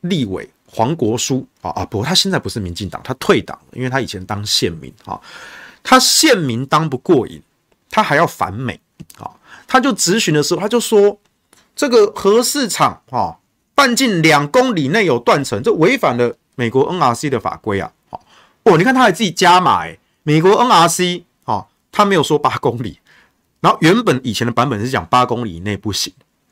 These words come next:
然后黄国书记还加码到两公里以内，哇，你这还真厉害啊！啊，他就问说：“那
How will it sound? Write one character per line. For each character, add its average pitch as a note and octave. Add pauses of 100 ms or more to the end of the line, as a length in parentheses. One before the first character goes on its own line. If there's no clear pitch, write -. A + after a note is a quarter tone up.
然 B2
后 F#3+
黄 B2+
国 B2
书 C3+
记 C3
还 G2+
加 A2+
码 F#2
到 G#2
两 D#2+
公 G2
里 D#2+
以 D#2
内， E2+ (100)
哇， D3 (420)
你 A2+
这 E3+
还 B2+
真 D#3+
厉 C3
害 G#2
啊！ - (220)
啊， - (340)
他 C#3
就 D#3
问 C#3
说 C#3+
：“那 F3+